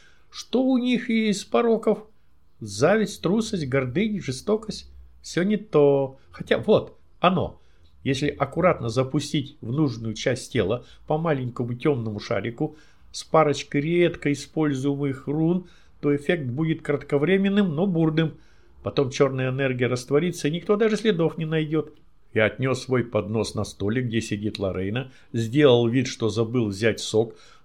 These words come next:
прохожу обратно к сектору раздачи еды, как можно ближе к столу, за которым восседает высокородный Конрад и компания, осуществляю свой план,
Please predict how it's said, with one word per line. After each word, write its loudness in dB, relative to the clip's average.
прохожу 2
обратно 4
к -8
сектору 2
раздачи 0
еды, 0
как 0
можно 2
ближе -2
к -8
столу, 2
за 0
которым 2
восседает 2
высокородный 0
Конрад 4
и 2
компания, 2
осуществляю 2
свой 2
план, 2